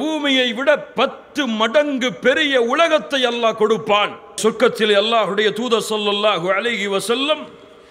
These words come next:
அதனுடைய அருட்கொடைகளை கூறிக்கொண்டே இருந்தார்கள். ஹூர், அல் ஹூருல் ஈன், கண்ணழகிகள், வெள்ளையான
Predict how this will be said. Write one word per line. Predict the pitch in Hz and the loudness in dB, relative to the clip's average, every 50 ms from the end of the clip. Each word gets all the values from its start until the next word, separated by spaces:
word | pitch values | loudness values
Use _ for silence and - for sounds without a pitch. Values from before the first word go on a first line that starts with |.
| - - - | -20 -6 -4
அதனுடைய | 170 190 196 190 190 185 185 175 | -2 0 0 2 2 2 2 2
அருட்கொடைகளை | 214 269 285 - - 254 247 240 226 214 220 214 - 214 | 2 0 -2 0 0 2 2 4 2 2 2 0 0 -2
கூறிக்கொண்டே | - 311 330 320 302 - - 277 262 247 233 233 226 | -4 -4 -2 -2 -2 -2 -2 -2 0 2 2 2 2
இருந்தார்கள். | 208 208 208 214 202 196 185 190 185 - - | 2 0 0 -2 -2 -2 -2 -4 -6 -6 -6
ஹூர், | 262 320 359 381 359 330 269 190 143 120 - - - - - - - - - - - - - - - | -4 0 0 2 2 0 -2 -4 -8 -10 -14 -18 -20 -20 -20 -20 -20 -20 -20 -20 -20 -20 -20 -18 -12
அல் | - 156 156 - | -10 -10 -4 -2
ஹூருல் | 254 285 277 262 240 233 214 208 262 330 349 339 320 | -2 -2 0 0 2 2 2 2 2 2 4 2 2
ஈன், | 277 226 170 143 127 - - - - - - - - - - - _ _ _ _ _ _ - - | 0 -4 -8 -12 -16 -16 -20 -20 -20 -20 -20 -20 -20 -20 -20 -20 _ _ _ _ _ _ -2 -2
கண்ணழகிகள், | 220 262 277 277 277 285 311 311 294 269 247 220 240 208 - - - - - - - - - - - - - - - - - - - _ _ - _ _ _ _ _ _ _ _ _ _ _ _ _ _ _ _ - | 0 0 2 2 2 4 4 4 4 2 2 2 2 0 -2 -4 -10 -16 -18 -20 -20 -20 -20 -20 -20 -20 -20 -20 -20 -20 -20 -20 -20 _ _ -20 _ _ _ _ _ _ _ _ _ _ _ _ _ _ _ _ -2
வெள்ளையான | 139 208 262 277 277 277 269 254 247 254 | 0 0 0 4 2 4 4 6 4 4